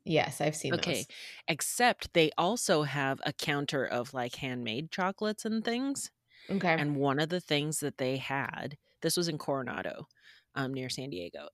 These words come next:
Speaker 2: and one of the things that they had, um, was a peanut butter bar. And
Speaker 1: Mm.
Speaker 2: I said, "What's with the peanut butter bar?"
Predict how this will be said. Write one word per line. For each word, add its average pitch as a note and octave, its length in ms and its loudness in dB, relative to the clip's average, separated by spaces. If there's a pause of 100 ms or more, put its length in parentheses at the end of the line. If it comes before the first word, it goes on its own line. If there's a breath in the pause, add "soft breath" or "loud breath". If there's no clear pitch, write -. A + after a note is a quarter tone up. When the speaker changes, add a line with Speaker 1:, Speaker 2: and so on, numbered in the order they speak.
Speaker 2:
and C#3 320 0
one C#3 180 4
of D#3 80 2
the F3+ 120 2
things D#3+ 300 0
that D3 100 -8
they D#3 160 2
had, B2+ 520 -4 (280)
um, G2+ 340 -4 (100)
was B2+ 540 -2
a B2+ 120 -2
peanut - 360 -8
butter F#2+ 200 0
bar. - 480 -6 (680)
And G3+ 400 0
Speaker 1:
Mm. E3+ 600 -2
Speaker 2:
I C#3 120 2
said, C#3 320 -2
"What's B2+ 540 0
with C#3+ 180 -6
the G3+ 80 -4
peanut C#4 280 -2
butter G2 220 0
bar?" - 180 -4